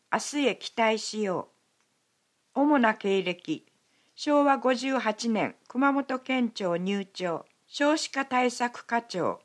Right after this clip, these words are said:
子ども家庭福祉課長、危機管理防災課長、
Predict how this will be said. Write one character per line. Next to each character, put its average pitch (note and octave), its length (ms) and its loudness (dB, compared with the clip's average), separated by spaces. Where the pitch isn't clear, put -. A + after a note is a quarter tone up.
子 B3 140 -4
ど D4+ 100 2
も D4 160 2
家 B3+ 240 -6
庭 B3+ 240 0
福 - 240 -10
祉 - 180 -6
課 B3+ 160 -2
長、 D#3 380 -4
危 A#3+ 140 -8
機 C#4+ 180 -4
管 B3+ 320 2
理 A3 140 -2
防 A#3+ 240 2
災 B3+ 280 -2
課 A3+ 200 -2
長、 C3 400 -4